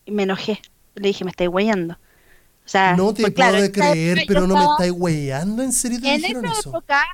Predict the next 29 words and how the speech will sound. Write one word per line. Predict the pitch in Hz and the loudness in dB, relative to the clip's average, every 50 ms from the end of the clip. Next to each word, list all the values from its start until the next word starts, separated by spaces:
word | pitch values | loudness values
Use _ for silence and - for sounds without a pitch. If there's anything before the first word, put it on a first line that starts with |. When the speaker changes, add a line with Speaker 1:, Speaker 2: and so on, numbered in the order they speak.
| - - - - | -12 -18 -20 -20
Speaker 1:
sí, | - - - 339 349 359 - | -20 -14 -10 -8 -8 -2 -2
el | 320 330 | -2 2
demonio, | 311 359 330 359 403 440 415 320 254 | 2 2 2 2 0 0 0 -2 -2
el | 247 254 | -2 -4
demonio. | 277 285 311 330 294 233 196 190 - _ _ _ _ _ _ | -4 -4 -4 -4 -6 -8 -10 -14 -18 _ _ _ _ _ _
En | - 269 277 | -8 -2 -2
esa | 320 359 - 415 415 | -2 -2 0 -2 -2
época | 392 392 392 - 339 349 | 0 -2 0 0 0 0
yo | 311 339 | 0 -4
estaba | 339 - 359 320 320 311 311 302 294 285 277 262 | -4 -2 -2 0 2 2 2 4 4 2 2 0
muy | 262 302 349 381 | -2 -6 -6 -8
mal | 359 339 311 262 220 214 285 - - | -8 -6 -4 -4 -4 -4 -6 -12 -18
y | - 240 240 240 240 240 233 233 233 - | -18 -16 -14 -12 -12 -10 -12 -12 -14 -6
trabajaba, | - 233 233 233 240 233 - 277 285 277 277 269 262 262 254 254 247 240 226 214 | -2 0 2 2 0 0 0 -2 0 2 2 2 2 2 2 2 0 -2 -4 -6
bueno, | 196 180 175 180 175 170 170 170 170 165 170 170 - - _ | -12 -20 _ -20 -18 -16 -16 -16 -16 -18 -20 -20 -20 -20 _
no | - 190 190 | -14 -12 -12
me | 196 196 | -12 -10
salían | - 196 190 196 185 190 - - _ | -10 -8 -6 -6 -6 -6 -8 -14 _
pegas, | - 208 214 208 208 208 208 208 208 208 196 190 196 190 190 190 190 190 185 185 185 190 185 - 175 170 233 | -2 0 2 2 2 2 2 2 2 2 2 2 2 4 4 4 4 4 4 2 2 0 -2 -8 -16 -20 -10
mal, | 247 254 240 202 190 - - - | -4 -2 0 0 -2 -4 -8 -2
pésima, | - 240 240 233 233 226 - - 233 214 214 214 202 190 - - | 0 2 2 2 2 -2 -6 -12 -12 -10 -10 -10 -12 -12 -6 -2
pésimo | 285 302 - - 311 277 269 247 | -2 -2 -2 -4 -6 -6 -6 -6
yo | 220 208 262 277 - | -6 -2 -2 -2 0
también | 294 277 262 254 247 262 277 269 | 0 -2 -2 -4 -6 -6 -8 -8
que | - 254 240 240 233 214 - _ - _ | -6 -4 -4 -4 -4 -6 -12 _ -20 _
estaba | - 233 240 247 240 240 | -2 0 2 2 0 -2
como | - 226 226 220 220 214 214 | -4 -12 -12 -10 -8 -8 -8
en | 220 220 | -8 -10
una, | 226 233 233 233 233 226 226 | -10 -8 -6 -4 -4 -4 -6